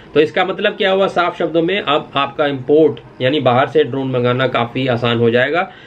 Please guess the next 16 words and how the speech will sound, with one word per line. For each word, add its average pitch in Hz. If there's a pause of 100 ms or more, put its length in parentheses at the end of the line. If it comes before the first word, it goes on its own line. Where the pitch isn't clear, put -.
(200)
कैसे 180
मंगाना 214
है 247 (400)
वो 135
अभी 160
reveal 139
नहीं 156
हुआ 156
है, 160
जैसे 127
होगा 135
मैं 127
आपको 113
बताऊंगा, 120
ठीक 143
है। 143